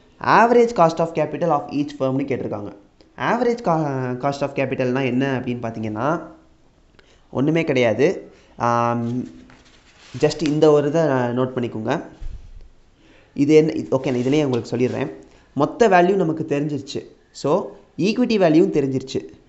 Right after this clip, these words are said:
ஃபிஃப்டீன் லேக் ஈக்விட்டி வேல்யூ divided by total value எவ்வளோ? செவன்டீன் லேக்.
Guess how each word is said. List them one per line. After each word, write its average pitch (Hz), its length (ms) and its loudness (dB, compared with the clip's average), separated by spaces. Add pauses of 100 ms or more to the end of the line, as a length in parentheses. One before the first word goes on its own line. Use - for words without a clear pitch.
(600)
ஃபிஃப்டீன் 165 520 0
லேக் 170 160 0
ஈக்விட்டி 143 500 0
வேல்யூ 117 260 0 (760)
divided 175 380 6
by 156 160 0
total 165 200 4
value 151 320 2
எவ்வளோ? 165 320 -4 (640)
செவன்டீன் 156 640 2
லேக். 127 340 -4